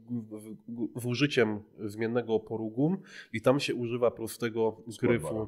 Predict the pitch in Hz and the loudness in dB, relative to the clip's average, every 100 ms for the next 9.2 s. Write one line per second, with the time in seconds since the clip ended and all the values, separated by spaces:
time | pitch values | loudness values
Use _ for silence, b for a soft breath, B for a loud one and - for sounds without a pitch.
0 | - - _ _ _ _ 110 107 110 110 | -8 -20 _ _ _ _ 2 4 4 0
1 | 107 117 110 110 120 117 - 107 107 - | -2 -4 -4 -2 -4 -6 -8 -6 -6 -2
2 | 113 107 107 107 107 101 b b b b | 0 2 4 4 4 0 b b b b
3 | 104 104 104 107 113 110 101 - 107 - | 0 0 -2 2 2 2 -6 -6 -8 0
4 | 110 110 107 107 110 104 101 98 110 120 | 0 2 2 2 4 2 0 -4 -8 -6
5 | 117 113 - 113 - 135 123 - 120 123 | -2 0 0 -6 -2 0 0 2 2 2
6 | - 117 - 131 117 113 113 110 107 110 | 0 -4 2 2 4 2 0 -4 -2 -2
7 | 110 - 110 - 123 - 131 123 120 110 | 0 -2 -2 2 0 2 -2 2 2 2
8 | 110 107 - 139 131 120 117 117 127 123 | 0 0 0 0 0 0 2 2 0 2
9 | 127 | 2